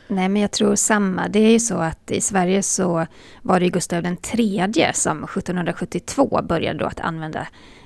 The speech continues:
eh, hertigtitlar som en slags hederstitel. Och då var man då hertig över ett, eh, vi-, eh, ett svenskt landskap. Ehm,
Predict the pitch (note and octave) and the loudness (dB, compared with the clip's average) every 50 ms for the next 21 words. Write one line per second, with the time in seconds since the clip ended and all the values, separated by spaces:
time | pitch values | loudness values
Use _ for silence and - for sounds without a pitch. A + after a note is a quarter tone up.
0 | - - - - - - - - - - - A3 - - - - F3+ F3+ - - | -18 -8 -4 -2 -2 0 -2 -2 -4 -2 -2 -2 -4 -4 -2 -4 -4 -4 -4 -4
1 | - - G#3+ F#3 F3+ E3+ - - F3 E3 D#3+ E3 E3 - F3+ E3+ E3 - - F3 | -2 0 0 0 0 -2 -6 -6 -4 -4 -2 -2 -4 -4 -6 -6 -6 -6 -6 -8
2 | - - - - - G#3 F#3+ F3 E3 E3 - E3 - - - - - - - - | -10 -10 -10 -6 -2 -2 0 0 -2 -2 -4 -6 -6 -6 -8 -10 -12 -8 -4 -4
3 | F3 E3 D#3+ - - - - - - - - E3+ - - - - - - G3+ F#3+ | -2 -4 -4 -8 -8 -6 -6 -6 -4 -4 -6 -6 -8 -8 -8 -4 0 2 2 2
4 | F#3 F#3 F3+ F3+ E3+ D#3+ - F#3 - - - F3+ E3+ F3 - - - - - - | 2 2 0 0 -2 -4 -4 -6 -6 -6 -6 -4 -2 -4 -4 -4 -6 -8 -8 -10
5 | - - - - - - - - - - - - - - G#3+ A#3+ A#3 - - A#2+ | -10 -8 -6 -4 -4 -6 -8 -10 -16 -20 -20 -12 -2 0 0 2 2 2 -2 -2
6 | - - - - D#4 - - C#4 C#4 C#4 - - D4+ D4 B3 - - B3 C4 E4 | -2 -2 -2 -2 -2 0 2 2 2 2 2 2 2 2 2 2 2 2 2 2
7 | - - - - - - - - A#3+ A3+ A3+ A3+ A3 A3 A3 A3 A#3+ | 0 -4 -12 -12 -14 -16 -6 -2 2 4 4 4 4 4 4 2 0